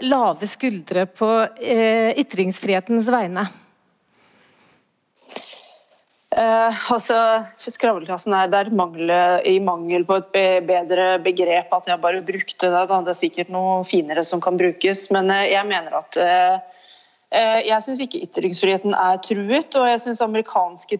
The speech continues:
Speaker 2: tilstander, at vi har fått det i landet vårt, det er en, eh, oppkonstruert problemstilling, egentlig, av, eh, de som deltar i den offentlige debatten i avisspaltene.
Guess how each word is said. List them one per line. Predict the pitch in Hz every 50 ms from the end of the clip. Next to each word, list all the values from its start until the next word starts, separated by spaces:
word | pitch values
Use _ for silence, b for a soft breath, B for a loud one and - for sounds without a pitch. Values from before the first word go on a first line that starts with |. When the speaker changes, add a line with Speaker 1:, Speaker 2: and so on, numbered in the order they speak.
| -
Speaker 2:
tilstander, | 226 208 185 165 - - 170 165 170 190 202 208
at | 208 -
vi | 202
har | 196 196
fått | - - - 185 - - -
det | 170 175
i | 190 185
landet | 180 170 165 160 175 185
vårt, | 202 208 208 208 - -
det | - 202 190 -
er | - 170 175 175 180 185 185 190
en, | 190 190 190 190
eh, | 196 196 196 196 - - -
oppkonstruert | - _ _ _ _ - - 190 180 180 175 - - - 196 180 185 185 180 175 - -
problemstilling, | 190 190 165 170 175 160 - 160 160 - - - 185 170 175 196 190 190
egentlig, | - 185 185 170 185 185 180 - 240 254 302 320
av, | 277 - 226 214 208 196 208
eh, | 214 202 208 208 208
de | 190 196 190 190
som | - - 202 196
deltar | 180 190 170 165 165 170 - 190 196 190
i | 170 180 175
den | 185
offentlige | 180 165 - - 175 170 - 196 196 196
debatten | 185 190 170 - - - 208 208
i | - - 185
avisspaltene. | 185 190 180 185 175 - - - 185 180 - - 233 277 392 415